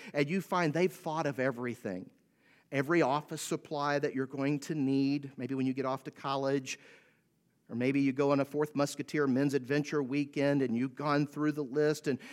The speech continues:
maybe a buddy has helped you prepare and they've thought of everything. And when you get there, you are prepared for the battle. Our God has thought of everything,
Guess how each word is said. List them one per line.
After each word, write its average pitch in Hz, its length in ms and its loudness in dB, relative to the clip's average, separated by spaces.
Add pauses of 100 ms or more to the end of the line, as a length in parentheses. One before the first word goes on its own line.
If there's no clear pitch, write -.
(120)
maybe 135 220 4
a 139 60 4
buddy 151 340 2
has 143 180 2
helped 151 300 -6
you 147 80 2
prepare 147 480 0
and 120 140 0
they've 151 200 -2
thought 151 380 -8
of 147 160 -2
everything. 120 1000 -6 (640)
And 139 100 0
when 139 120 4
you 139 120 4
get 190 320 0
there, 135 220 2
you 180 460 -2
are 143 200 0
prepared 131 800 -4
for 135 380 -4 (260)
the 131 200 -2
battle. 131 340 0 (180)
Our 214 320 4
God 151 480 0 (120)
has 151 200 0
thought 151 540 2
of 135 220 -4
everything, 131 480 0